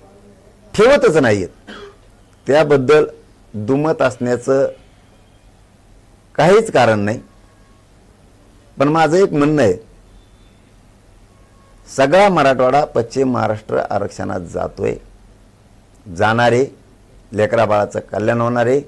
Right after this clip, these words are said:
आणि ते बघा तुम्ही टप्प्याटप्प्याने कसं जातंय. माझा निर्णय सुरुवातीला कोणाला पण असं वाटतं की चुकीचं आहे,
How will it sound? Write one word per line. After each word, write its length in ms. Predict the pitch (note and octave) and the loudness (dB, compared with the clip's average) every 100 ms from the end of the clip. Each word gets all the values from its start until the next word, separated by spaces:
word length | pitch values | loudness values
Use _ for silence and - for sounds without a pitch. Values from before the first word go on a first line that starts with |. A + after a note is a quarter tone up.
| - - _ - | -12 -20 _ -18
आणि 140 | - F#2 | -14 -8
ते 60 | G#2 | -4
बघा 280 | F#2+ G#2+ | -2 0
तुम्ही 280 | B2 A2 A#2+ C3+ | -2 -2 -4 -6
टप्प्याटप्प्याने 880 | A2+ - A2+ G#2 - - - G#2+ A#2+ C#3+ - _ _ _ - | -6 -6 -6 -6 -8 -8 -6 -4 -4 -6 -12 _ _ _ -6
कसं 280 | A2+ C#3 A#2+ | -4 0 0
जातंय. 360 | A2+ G#2 C3 C3+ _ _ - | 0 0 -2 -4 _ _ -14
माझा 380 | F2+ G2+ G2+ B2 | -6 -4 -2 -2
निर्णय 460 | B2 G2+ G2+ A2 A#2+ | -2 -4 -4 -6 -6
सुरुवातीला 640 | - G#2 G2+ F#2+ G#2 G#2 | -6 -4 -4 -4 -4 -4
कोणाला 460 | - G2+ G#2 A#2+ B2+ | -6 -6 -2 0 -2
पण 220 | G2 D2+ - _ _ _ _ _ - | -2 -10 -14 _ _ _ _ _ -10
असं 240 | G2+ G#2+ G#2+ | -8 -4 -2
वाटतं 340 | G2 - G2+ | -2 -4 -8
की 100 | G#2+ | -8
चुकीचं 500 | A2 A2+ A2 A#2 A2 | -10 -12 -10 -8 -4
आहे, 140 | G#2 | -4